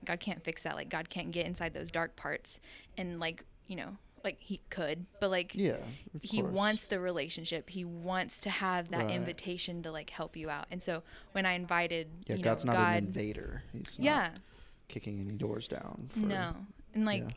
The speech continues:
Speaker 1: 'cause, like, uh, like, he, like, he wants that relationship. Like, it's not like, we're not, like, robots, you know?
Speaker 2: Right, right.
Speaker 1: So, like, free will, cool. It's great, you know?
Speaker 2: Right.
Speaker 1: But, like, whenever you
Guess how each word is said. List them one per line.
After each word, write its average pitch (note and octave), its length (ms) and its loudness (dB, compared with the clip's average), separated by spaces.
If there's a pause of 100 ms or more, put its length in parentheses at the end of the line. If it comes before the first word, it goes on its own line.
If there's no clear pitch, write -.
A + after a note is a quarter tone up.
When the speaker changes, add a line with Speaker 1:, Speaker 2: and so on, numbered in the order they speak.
(120)
Speaker 1:
'cause, A#3 260 4
like, G#3 240 4
uh, - 40 0 (160)
like, G3+ 240 2 (640)
he, A3+ 200 4 (100)
like, G3 160 0
he A3+ 80 4
wants G3 300 0
that F3 140 -2
relationship. F3+ 380 -4
Like, F3+ 140 -2
it's F3 120 -6
not F3 120 -4
like, F3+ 140 -2
we're F#3+ 80 0
not, F3+ 120 0
like, E3+ 180 -4
robots, C#3+ 560 -4
you E3+ 80 -2
know? D#3 140 -2 (100)
Speaker 2:
Right, A#2 300 4 (200)
right. B2 100 -6
Speaker 1:
So, F3+ 400 4 (200)
like, F3 140 -6
free F#3+ 220 0
will, E3+ 380 -2 (320)
cool. F3 340 0 (680)
It's - 260 -10
great, F3 340 0
you F#3 120 -4
know? D3 80 2
Speaker 2:
Right. A2 220 4 (400)
Speaker 1:
But, F3+ 320 6 (920)
like, G#3 180 0
whenever A3+ 360 4
you A3 340 2